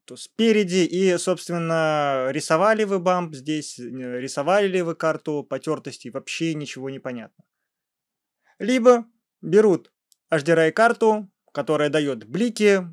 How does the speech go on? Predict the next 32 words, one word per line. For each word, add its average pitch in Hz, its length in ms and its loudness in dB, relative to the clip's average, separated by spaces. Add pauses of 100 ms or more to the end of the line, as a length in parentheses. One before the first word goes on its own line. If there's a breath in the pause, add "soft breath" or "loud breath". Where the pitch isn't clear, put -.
(100)
не 175 200 -2
смотрят 175 560 -2
ни 165 240 -6
на 143 120 -4
температуру, 160 680 0
то 139 140 -6
есть, 131 280 -10
э, 127 280 -6
цвета 160 440 0
все 131 420 -6 (400)
начали 135 320 -8
в 113 80 -14
зеленый 226 420 4
уходить, 190 600 0
фон 139 400 -2
не 127 120 -8
отключают, 208 800 0
и 196 200 -6
также 131 1000 -2 (260)
все 170 160 -2
это 160 180 -4
негативно 135 680 -8 (360)
воспринимается, 135 840 -6
особенно 131 340 -4
вот 113 100 -14
когда 117 260 -12
линии 135 720 -6 (420)
окружения 151 720 -2
пересекаются 139 640 -4
с - 100 -12
линиями 139 340 -8
геометрии, 123 800 -8